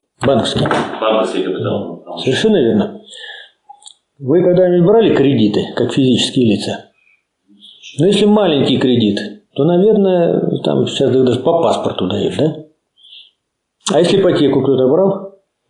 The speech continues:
Speaker 2: Залог, да.
Speaker 1: Вы чувствуете, сколько документов нужно? А если промышленное предприятие берёт миллиардные кредиты, то банк истребует не всю подноготную.
Speaker 2: Залог самого имущества.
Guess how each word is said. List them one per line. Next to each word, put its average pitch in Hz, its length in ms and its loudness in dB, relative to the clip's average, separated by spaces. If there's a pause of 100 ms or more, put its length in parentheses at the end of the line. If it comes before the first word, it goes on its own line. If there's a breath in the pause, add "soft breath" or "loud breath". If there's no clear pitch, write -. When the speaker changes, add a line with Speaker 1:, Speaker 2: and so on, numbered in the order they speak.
(560)
Speaker 2:
Залог, 98 640 -10
да. - 180 -20 (240)
Speaker 1:
Вы 117 100 -2
чувствуете, - 360 -2
сколько 143 280 2
документов 127 600 0
нужно? 104 360 -10 (1200)
А 131 160 -2
если 147 240 2
промышленное 147 600 2
предприятие 143 640 2
берёт 120 280 2
миллиардные 127 520 2
кредиты, 120 840 0 (840)
то 113 120 -2
банк 180 280 0
истребует 160 460 0
не 147 100 2
всю 180 260 0
подноготную. 117 760 -2 (2000)
Speaker 2:
Залог 117 320 -2
самого 101 400 -2
имущества. - 400 -6